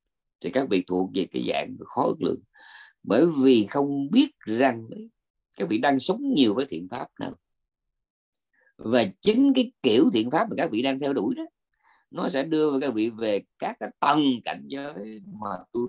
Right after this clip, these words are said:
không có lường được. Nên nhớ, cái tầng tứ thiên vương nó khác cái tầng Đao Lợi. Cái tầng Đao Lợi nó khác Dạ Ma, Đấu Sức, Hóa Lạc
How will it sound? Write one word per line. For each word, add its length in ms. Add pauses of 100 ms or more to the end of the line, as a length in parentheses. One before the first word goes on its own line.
(100)
không 360
có 100
lường 580 (100)
được. 100 (400)
Nên 160
nhớ, 200 (440)
cái 180
tầng 220
tứ 140
thiên 120
vương 260
nó 140
khác 280
cái 100
tầng 220 (320)
Đao 200
Lợi. 280 (1080)
Cái 120
tầng 160
Đao 140
Lợi 180
nó 120
khác 160
Dạ 200
Ma, 300
Đấu 220
Sức, 160 (180)
Hóa 160
Lạc 220